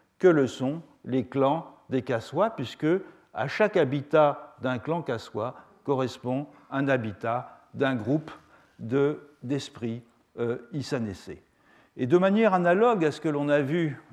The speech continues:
euh, en Amazonie du Nord-Ouest, à l'intérieur de chaque, euh, territoire d'esprit Isanese, ceux-ci occupent des sites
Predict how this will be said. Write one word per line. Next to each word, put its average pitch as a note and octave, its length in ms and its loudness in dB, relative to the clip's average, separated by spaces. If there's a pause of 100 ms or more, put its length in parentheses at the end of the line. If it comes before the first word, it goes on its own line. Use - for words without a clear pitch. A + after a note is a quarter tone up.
(140)
euh, A2+ 200 -2 (120)
en B2+ 360 0
Amazonie A#2+ 500 -4
du A2+ 160 -6
Nord-Ouest, E3 640 -2 (460)
à G#2 100 -6
l'intérieur D#3 600 0
de B2 140 -2
chaque, G3+ 460 0 (460)
euh, G#2+ 260 -4 (160)
territoire C#3 600 0
d'esprit B2 580 -6 (340)
Isanese, C3+ 760 -4 (440)
ceux-ci E3+ 540 0
occupent E3+ 420 -2
des B2+ 180 0
sites - 580 -4